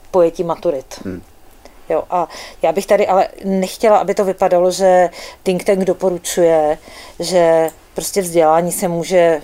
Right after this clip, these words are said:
Speaker 1: znekvalitnit tím, že se prostě oslabí ta obsahová část. Ne, my ji
Speaker 2: Hmm.
Speaker 1: chceme zefektivnit. Naopak, nám pak se možná ukáže, že tam, nebo určitě tam přijdou nový momenty pro vzdělávání. Ale to, co my opravdu chceme nastartovat,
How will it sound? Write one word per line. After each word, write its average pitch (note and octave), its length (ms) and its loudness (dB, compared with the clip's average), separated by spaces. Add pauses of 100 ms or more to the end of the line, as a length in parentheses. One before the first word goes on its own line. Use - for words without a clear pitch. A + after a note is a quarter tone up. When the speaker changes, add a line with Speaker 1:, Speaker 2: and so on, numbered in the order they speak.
(140)
Speaker 1:
znekvalitnit F3+ 800 -4 (100)
tím, E3+ 420 -8
že E3 380 0
se E3+ 200 -8
prostě - 560 -4 (320)
oslabí E3+ 460 -2
ta F3 120 -2
obsahová E3 500 -2
část. D3 500 -6
Ne, F3 180 -4
my D#3+ 80 -8
ji E3 40 -10
Speaker 2:
Hmm. F3 80 -10
Speaker 1:
chceme F#3 180 -4
zefektivnit. D#3 800 -10
Naopak, F3 420 -4 (320)
nám F3+ 120 -2
pak - 160 -10
se A#3+ 100 2
možná G#3 340 0
ukáže, F#3+ 360 0
že F#3 100 -6
tam, G3+ 180 0 (480)
nebo F#3 300 0
určitě A3 420 0
tam E3+ 140 -4
přijdou F3+ 380 -2
nový A3 280 0
momenty D#3 540 -4 (220)
pro F3+ 120 -2
vzdělávání. D3 760 -2 (340)
Ale E3 180 0
to, F3+ 120 -4
co A#3 180 -4
my A3 160 0
opravdu G3 360 0
chceme G3+ 260 -4
nastartovat, E3 760 -4